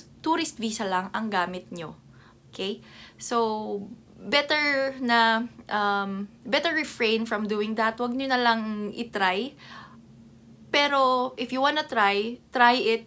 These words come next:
at your own risk. <laughs> Pero, syempre, again, um, just a warning, hindi po yun legal. Alright. So, the next visa would be,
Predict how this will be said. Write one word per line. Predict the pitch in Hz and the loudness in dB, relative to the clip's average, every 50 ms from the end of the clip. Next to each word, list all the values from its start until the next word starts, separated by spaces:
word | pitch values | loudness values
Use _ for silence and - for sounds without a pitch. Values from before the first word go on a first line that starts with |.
| - - - - - - - - - - - - - - - - | -18 -20 -20 -20 -20 -20 -20 -20 -20 -20 -20 -20 -20 -20 -8 -4
at | - 226 226 - | -4 -4 -2 0
your | 247 233 220 - | 0 0 2 2
own | - 226 226 214 | 2 2 2 0
risk. | 202 190 180 175 - - - - - - - - - - - - | -2 -4 -4 -6 -6 -8 -10 -12 -14 -18 -18 -18 -16 -18 -2 2
<laughs> | 254 240 240 233 226 233 240 - - - - - - | 2 4 4 4 2 -2 -4 -6 -10 -10 -10 -10 -4
Pero, | - 247 240 240 247 | -2 0 0 0 -2
syempre, | 240 - 302 285 294 285 277 254 240 233 | -2 -2 -4 -4 -2 0 0 2 2 2
again, | - 240 226 254 254 226 220 220 214 214 - | 2 0 0 2 2 2 2 0 -2 -6 -4
um, | - - 196 190 190 196 196 196 196 202 220 220 - - | -4 -2 0 0 0 0 -2 -4 -6 -6 -8 -10 -14 -16
just | - - 233 240 233 | -6 -4 -4 -2 -2
a | 262 262 | -2 0
warning, | 262 254 254 233 233 220 220 208 214 | 2 4 4 4 2 0 -2 -4 -4
hindi | 233 254 247 240 240 | -2 -2 -2 -2 -4
po | 233 - 214 | -4 -2 -2
yun | 208 190 190 180 | 0 0 -2 -6
legal. | 170 160 160 175 165 147 151 - - - _ _ - - - - - - | -8 -6 -2 -2 -2 -2 -4 -6 -12 -16 _ _ -20 -20 -20 -20 -14 -8
Alright. | - 180 185 202 202 180 175 - - - _ _ _ - - - - - - _ _ - | -6 -2 0 0 0 0 -2 -8 -16 -20 _ _ _ -20 -20 -20 -20 -20 -20 _ _ -10
So, | - - 240 233 226 226 226 220 214 214 240 - _ _ _ _ _ _ _ _ - - - - | -4 0 2 2 2 2 2 0 -2 -6 -10 -14 _ _ _ _ _ _ _ _ -20 -20 -8 -4
the | 247 226 226 | 0 0 4
next | 247 277 311 - - - | 4 2 2 0 -6 -4
visa | 220 240 233 240 - 240 240 | -4 -4 -2 -2 -2 -2 -2
would | 269 262 214 196 | -2 -4 -4 -4
be, | 208 202 196 208 262 294 | -4 -4 -2 -4 -6 -8